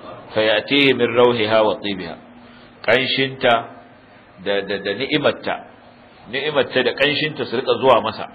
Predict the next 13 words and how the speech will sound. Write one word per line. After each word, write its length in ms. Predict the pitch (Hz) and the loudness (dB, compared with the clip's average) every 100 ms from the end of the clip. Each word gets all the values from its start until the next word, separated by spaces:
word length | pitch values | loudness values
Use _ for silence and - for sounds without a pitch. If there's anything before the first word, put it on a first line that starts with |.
| - | -16
wato 240 | 95 95 | -14 -12
iskar 400 | 131 - - - | -12 -6 -6 -4
tana 240 | 120 113 101 | -2 -2 0
kaɗa 320 | 160 - 110 | 0 2 2
masa. 260 | 107 - - - - - - - - - _ - 113 | 0 -10 -14 -18 -20 -20 -20 -20 -20 -20 _ -16 -12
Iskar 320 | 117 - 120 185 | -10 -2 -4 -4
aljanna 400 | 101 101 117 117 | -8 -2 -2 -2
mai 160 | 101 98 | -4 -2
daɗi 380 | 92 135 131 127 - - - - - - | 4 4 4 -4 -14 -20 -20 -20 -12 -6
da 80 | |
ƙanshinta 560 | 101 131 135 139 135 127 | -2 0 0 -4 -4 -4
mai 160 | 104 101 | -2 2
daɗi. 360 | 139 143 139 | 4 4 2